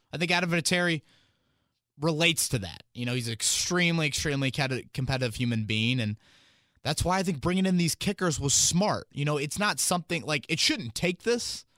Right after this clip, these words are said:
but that was a good move by the Colts. You know, I, I, I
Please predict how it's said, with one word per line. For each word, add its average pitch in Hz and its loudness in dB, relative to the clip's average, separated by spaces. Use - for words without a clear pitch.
but 156 0
that 180 -2
was 214 2
a 220 0
good 165 0
move 175 2
by 180 0
the 151 -2
Colts. 147 -4
You 135 -2
know, 127 0
I, 127 2
I, 123 0
I 117 -4